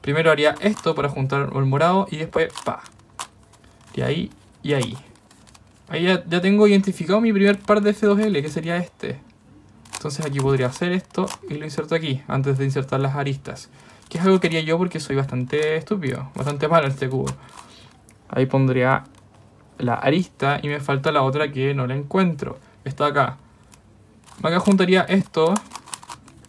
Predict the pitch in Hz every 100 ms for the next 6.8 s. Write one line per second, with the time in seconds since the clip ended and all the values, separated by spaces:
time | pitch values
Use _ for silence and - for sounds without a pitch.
0 | - - - - - - - - - -
1 | - - - - 147 147 147 - - -
2 | - _ _ - - _ _ - 160 175
3 | 170 - 151 139 139 139 135 135 - 135
4 | 135 135 135 123 - - - - - -
5 | - - 131 - - 143 151 156 151 151
6 | 151 135 143 135 131 151 147 135